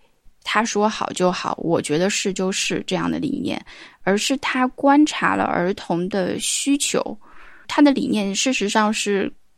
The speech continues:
可以变得非常简单，意思是教育需要回应孩子在每个特定阶段的需求，只要能够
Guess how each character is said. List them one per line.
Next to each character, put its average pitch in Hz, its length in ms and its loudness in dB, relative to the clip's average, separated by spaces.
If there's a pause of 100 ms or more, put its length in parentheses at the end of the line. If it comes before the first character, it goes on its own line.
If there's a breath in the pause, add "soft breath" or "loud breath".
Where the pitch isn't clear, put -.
(300)
可 - 300 4
以 294 140 6
变 190 200 2
得 185 80 0
非 208 160 0
常 190 240 0
简 - 280 -2
单， 175 300 2 (180)
意 220 160 -2
思 180 200 0
是 175 320 -2 (420 soft breath)
教 202 380 6
育 - 320 -4
需 - 300 -6
要 185 240 6
回 156 320 -2
应 185 260 0
孩 156 240 -6
子 175 160 -4
在 165 280 -2
每 170 340 0
个 - 120 -6
特 - 260 4
定 180 260 0
阶 185 180 2
段 185 240 -2
的 - 80 -4
需 - 300 -4
求， - 320 -6 (640 loud breath)
只 - 140 2
要 254 200 8
能 233 200 4
够 254 160 6